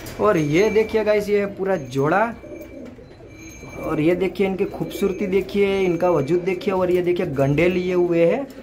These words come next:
ये देखिए आप।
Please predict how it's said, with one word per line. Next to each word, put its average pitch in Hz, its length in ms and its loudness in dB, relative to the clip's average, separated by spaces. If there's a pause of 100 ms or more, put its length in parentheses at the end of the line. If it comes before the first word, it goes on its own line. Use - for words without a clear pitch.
(1500)
ये 160 320 -2
देखिए 151 460 -2
आप। 170 200 0